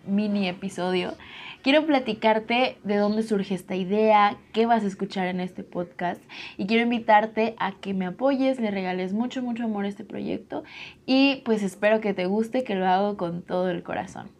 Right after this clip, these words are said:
Y pues bueno, empecemos. ¿De dónde viene esta idea? La verdad es que yo soy una persona que es increíblemente fan de los podcasts. Me declaro culpable.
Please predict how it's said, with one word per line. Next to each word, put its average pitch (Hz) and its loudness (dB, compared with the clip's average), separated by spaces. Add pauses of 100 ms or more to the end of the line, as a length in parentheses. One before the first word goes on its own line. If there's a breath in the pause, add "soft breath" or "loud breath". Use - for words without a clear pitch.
(760)
Y 269 2
pues 226 2
bueno, - -10 (300)
empecemos. 202 2 (300 loud breath)
¿De 247 2
dónde 320 4
viene 311 2
esta 233 -2
idea? 196 2 (540 loud breath)
La 247 6
verdad 262 6
es 311 0
que 320 -8
yo 277 2
soy 240 -2
una 240 2
persona 202 0
que 180 -2
es 196 -4
increíblemente 220 2
fan 190 -2
de 190 -4
los 190 -4
podcasts. - -10 (120)
Me 226 4
declaro 220 2
culpable. 185 0